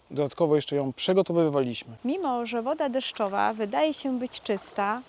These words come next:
Speaker 2: zawiera zanieczyszczenia, które mogą być szkodliwe dla naszego zdrowia. Deszcz zbiera z atmosfery pyłki roślin, pyły przemysłowe i mikroorganizmy.
Speaker 1: Nie wiem, czy wiecie, ale woda spadająca z nieba,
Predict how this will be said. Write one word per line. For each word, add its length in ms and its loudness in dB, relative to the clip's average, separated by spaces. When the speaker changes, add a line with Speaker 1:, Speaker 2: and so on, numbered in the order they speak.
Speaker 2:
zawiera 480 0
zanieczyszczenia, 960 -2
które 300 -2
mogą 380 -2
być 200 -4
szkodliwe 540 -4
dla 160 -2
naszego 400 -2
zdrowia. 600 0
Deszcz 520 2
zbiera 500 0
z 120 -8
atmosfery 840 0
pyłki 400 2
roślin, 580 -2
pyły 320 4
przemysłowe 920 -4
i 120 -2
mikroorganizmy. 1080 -2
Speaker 1:
Nie 100 4
wiem, 140 6
czy 120 0
wiecie, 540 8
ale 200 10
woda 320 8
spadająca 720 6
z 100 2
nieba, 500 8